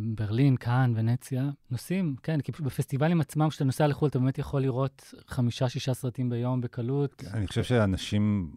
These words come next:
Speaker 2: אני בטוח אפילו שאנשים לא יודעים איזה כמות פסיכית של סרטים נעשית בכל העולם כל שנה. זה מספרים הרי לא הגיוניים, והחוכמה, גם ממה שאני רואה מילד, ואיך שאני נכנסתי לעניין,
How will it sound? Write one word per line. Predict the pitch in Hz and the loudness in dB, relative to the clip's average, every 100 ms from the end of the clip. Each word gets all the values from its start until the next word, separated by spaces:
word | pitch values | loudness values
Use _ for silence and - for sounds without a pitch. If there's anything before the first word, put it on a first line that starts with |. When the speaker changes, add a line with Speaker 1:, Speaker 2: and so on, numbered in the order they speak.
| - | -6
Speaker 2:
אני | 92 | -4
בטוח | 80 104 87 | -2 -2 -2
אפילו | - 85 | -4 -4
שאנשים | 90 82 95 | -2 0 6
לא | 95 | 8
יודעים | 101 107 85 _ | 8 6 2 _
איזה | 92 90 98 - | 2 2 2 -2
כמות | - 85 82 - - _ _ _ _ _ | -6 -4 -4 -10 -20 _ _ _ _ _
פסיכית | - - 104 - | -8 -2 -4 -2
של | - | -4
סרטים | 87 95 90 85 | -4 -2 0 0
נעשית | 78 - 85 - 85 | -2 -2 -6 -4 -10
בכל | - - 87 | -4 2 4
העולם | 82 80 | 4 2
כל | 82 82 | 2 -2
שנה. | - 80 71 | 0 -2 -2
זה | 76 | -4
מספרים | 73 - 85 87 | -6 -4 -2 -2
הרי | 80 | -2
לא | 82 | -2
הגיוניים, | 85 82 82 80 76 73 - - - _ _ - | 0 0 0 -2 -4 -8 -16 -20 -20 _ _ -6
והחוכמה, | 87 92 107 127 107 | -2 2 8 10 10
גם | 90 | 6
ממה | 90 85 | 4 2
שאני | 90 | 0
רואה | 82 85 | 0 0
מילד, | 85 90 127 95 | 0 4 4 4
ואיך | 80 80 | 2 -2
שאני | 87 90 | -2 -4
נכנסתי | 95 - 82 90 | -4 -6 -8 -4
לעניין, | 85 85 87 | -2 0 0